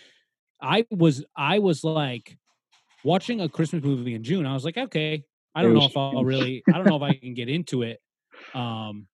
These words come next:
Speaker 1: but, like, I do think I, now the more and more I think about it, the casting is so good. There's some, like, parts in the middle that I thought were a little bit slow, but, like, the final act of that mo-, of, is so good. Like,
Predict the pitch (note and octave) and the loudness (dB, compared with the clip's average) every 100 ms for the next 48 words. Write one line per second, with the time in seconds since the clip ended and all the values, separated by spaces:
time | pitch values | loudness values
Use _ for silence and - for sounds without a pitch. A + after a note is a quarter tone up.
0 | _ _ _ _ _ _ _ _ _ _ | _ _ _ _ _ _ _ _ _ _
1 | _ _ _ _ _ _ _ - D#3 D#3 | _ _ _ _ _ _ _ -2 -2 0
2 | D3 C3+ - - D3+ B2+ G3+ A3+ A#3 - | -2 -4 -12 -6 -2 0 0 0 -8 -8
3 | - C#3+ D#3 D3+ _ C#3+ D#3+ G3 D#3 D3+ | -8 -4 -4 -6 _ -8 -8 -6 -6 -4
4 | G#3+ A3 F#3 E3+ F3+ D3+ C3 A#2+ - B2+ | -4 -4 -6 -6 -8 -8 -8 -10 -12 -16
5 | - B2+ D3 D3 - A3 A3+ - D#3 - | -14 -10 -8 -10 -12 -12 -12 -10 -10 -8
6 | - D3+ C#3 C3+ B2 C3 C3+ C#4 D4 D4+ | -2 -2 0 -2 -4 -6 -4 -4 -2 -4
7 | - - - E3 - D#3+ C#3 B2+ C3+ C3+ | -6 -8 -2 -2 -2 -8 -6 -4 -4 -4
8 | B2 A#2+ B2 A#2 A#2+ A#2 B2 F3 A3 F#3 | -8 -10 -10 -8 -10 -8 -4 -2 0 -2
9 | - - - C3+ D3 D#3+ E3 - _ _ | -6 -12 -4 0 0 0 -2 -6 _ _
10 | - C#3+ C3 - _ _ _ C#3+ - - | -6 -6 -8 -10 _ _ _ -14 -12 -10
11 | F3 B3 A3+ C#3 C#3+ E3+ _ D3+ B2 C3 | -8 -8 -8 -10 -14 -14 _ -12 -10 -10
12 | C#3 C3 C#3 - C#3 B2+ - D3+ B2+ - | -10 -10 -12 -12 -14 -14 -14 -14 -12 -8
13 | C#3+ B2+ A#2+ G#2+ E2 A#2+ A2+ | -6 -6 -8 -10 -12 -14 -16